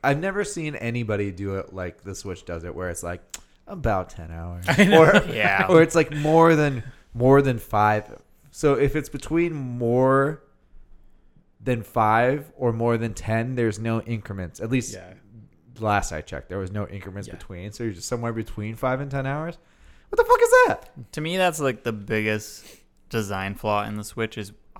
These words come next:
Speaker 3: I hit the Switch or hit the sleep button more
Speaker 1: Mm-hmm.
Speaker 3: than anything.
Speaker 1: Mm-hmm.
Speaker 3: I just set it down.
Speaker 1: Yeah.
Speaker 3: Could be there for days.
Speaker 1: Yeah.
Speaker 3: And then I come back and it's obviously dead.
Speaker 1: Yeah.
Speaker 3: And then I'm, like, plugging it in from zero and I can't play it until it gets to, like, ten percent or whatever it is.
Speaker 2: No, that's a design flaw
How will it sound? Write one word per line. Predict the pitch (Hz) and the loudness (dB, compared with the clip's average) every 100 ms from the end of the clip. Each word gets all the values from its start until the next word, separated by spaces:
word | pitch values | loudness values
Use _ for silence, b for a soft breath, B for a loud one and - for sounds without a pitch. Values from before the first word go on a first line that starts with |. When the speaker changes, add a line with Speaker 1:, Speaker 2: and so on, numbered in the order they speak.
| - | -6
Speaker 3:
I | 107 104 | -4 -4
hit | - 120 | -4 -4
the | 110 | -4
Switch | - 110 - - - | -10 -8 -10 -16 -4
or | 110 101 | -2 -2
hit | - 220 | -4 -8
the | 104 | -12
sleep | - 113 110 | -8 -8 -6
button | 113 104 139 143 - | -6 -6 -12 -16 -10
more | 113 113 | -2 -2
Speaker 1:
Mm-hmm. | 101 | -2
Speaker 3:
than | 98 | -8
anything. | 98 107 113 117 131 | -10 -10 -10 -10 -12
Speaker 1:
Mm-hmm. | 127 98 95 | -12 -12 -12
Speaker 3:
I | - _ | -16 _
just | - - | -12 -4
set | 113 | -2
it | 104 | -2
down. | 107 98 104 117 _ _ _ _ | -4 -6 -6 -8 _ _ _ _
Speaker 1:
Yeah. | 87 | -6
Speaker 3:
Could | 98 | -4
be | 110 | -4
there | 101 101 | -4 -6
for | - 95 90 - | -8 -10 -12 -8
days. | 101 101 107 120 | -6 -6 -8 -10
Speaker 1:
Yeah. | 107 92 80 - 123 | -6 -4 -4 -10 -8
Speaker 3:
And | 107 | -6
then | |
I | 98 | -6
come | - 104 | -8 -8
back | 95 95 - | -6 -6 -8
and | 104 | -18
it's | - | -10
obviously | 98 - - 95 | -12 -12 -16 -16
dead. | 90 95 107 113 | -14 -12 -12 -12
Speaker 1:
Yeah. | 87 80 78 80 _ _ - | -10 -10 -10 -14 _ _ -6
Speaker 3:
And | 110 | -2
then | 107 | 0
I'm, | 101 98 | -2 -4
like, | 98 95 _ _ _ | -6 -8 _ _ _
plugging | - 104 98 98 | -6 -6 -6 -12
it | 95 | -10
in | 98 | -12
from | 95 101 | -10 -10
zero | 95 95 98 104 | -8 -8 -4 -4
and | 107 | -6
I | 101 | -10
can't | - 98 92 | -16 -16 -16
play | - 95 | -12 -10
it | 92 | -10
until | 107 - 98 | -14 -12 -14
it | |
gets | 95 90 - | -12 -16 -16
to, | |
like, | 95 95 | -18 -18
ten | - 101 | -12 -12
percent | 95 107 101 | -12 -12 -10
or | 104 | -6
whatever | 110 110 | -6 -6
it | 113 | -2
is. | |
Speaker 2:
No, | 160 160 | 0 2
that's | 175 | 0
a | 196 | -2
design | 143 135 110 107 147 175 | -6 -8 -8 -12 -10 -10
flaw | - 214 226 | -10 -12 -12